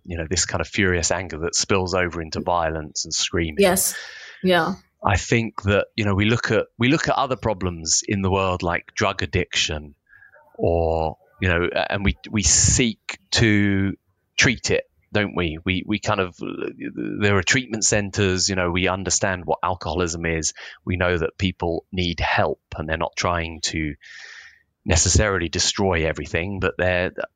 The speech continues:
Speaker 1: deeply unhappy. And perhaps
Speaker 2: Yes.
Speaker 1: if we looked at anger in the same way as something
Speaker 2: Yeah.
Speaker 1: that could be treated,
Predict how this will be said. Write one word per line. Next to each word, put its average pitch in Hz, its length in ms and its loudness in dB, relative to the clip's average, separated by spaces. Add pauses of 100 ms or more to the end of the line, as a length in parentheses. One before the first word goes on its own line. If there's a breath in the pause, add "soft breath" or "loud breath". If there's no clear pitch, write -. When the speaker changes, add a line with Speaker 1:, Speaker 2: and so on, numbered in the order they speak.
(300)
Speaker 1:
deeply 92 340 2
unhappy. 85 680 -2 (460 loud breath)
And 98 100 -4
perhaps 104 200 4
Speaker 2:
Yes. 190 280 4
Speaker 1:
if - 120 -2
we 104 80 4
looked 98 320 2
at 92 200 2
anger 98 640 0 (160)
in 92 180 0
the 85 80 0
same 90 360 0
way 82 420 -2 (420)
as 87 140 2
something - 160 8
Speaker 2:
Yeah. 196 260 2
Speaker 1:
that - 180 -2
could - 240 0
be 82 140 -6
treated, 92 680 0